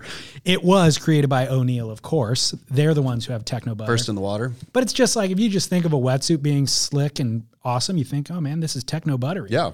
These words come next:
Speaker 2: It's taken over.
Speaker 1: I mean, it really has.
Speaker 2: Yeah.
Speaker 1: I hear it out on the street sometimes.
Speaker 2: Sometimes,
Speaker 1: Yeah.
Speaker 2: yeah. Sometimes I just see the butter in the refrigerator and I
Speaker 1: It's,
Speaker 2: think
Speaker 1: that's Techno Butter.
Speaker 2: <laughs> I do. I'm like, I see butter,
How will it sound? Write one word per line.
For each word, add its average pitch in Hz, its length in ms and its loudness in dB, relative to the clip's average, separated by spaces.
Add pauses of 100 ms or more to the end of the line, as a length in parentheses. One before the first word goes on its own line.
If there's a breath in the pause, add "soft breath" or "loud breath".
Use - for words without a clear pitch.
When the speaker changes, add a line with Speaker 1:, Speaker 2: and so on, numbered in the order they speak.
Speaker 2:
It's 151 140 -2
taken 202 320 0
over. 220 360 -2
Speaker 1:
I 107 60 -2
mean, 113 140 2
it 113 100 2
really 117 320 4
has. 95 300 0
Speaker 2:
Yeah. - 160 -4 (280)
Speaker 1:
I 120 60 0
hear 143 140 4
it 123 60 2
out 117 120 4
on 104 60 0
the 90 80 -4
street 107 260 -2
sometimes. 76 460 -6
Speaker 2:
Sometimes, 90 520 -2
Speaker 1:
Yeah. 92 140 -2
Speaker 2:
yeah. - 100 -6 (460)
Sometimes 131 720 2 (460)
I 175 80 -2
just 175 180 -2
see 175 160 2
the 156 60 4
butter 156 240 2
in 147 80 4
the 135 60 0
refrigerator 139 500 -2
and 139 120 -2
I 123 40 0
Speaker 1:
It's, 117 140 0
Speaker 2:
think 143 160 0
Speaker 1:
that's 147 160 -6
Techno - 380 -4
Butter. 107 260 2
Speaker 2:
<laughs> - 40 4
I 214 80 4
do. 202 300 4
I'm 185 160 6
like, 190 220 4 (420 loud breath)
I 170 120 4
see 208 260 4
butter, 180 480 6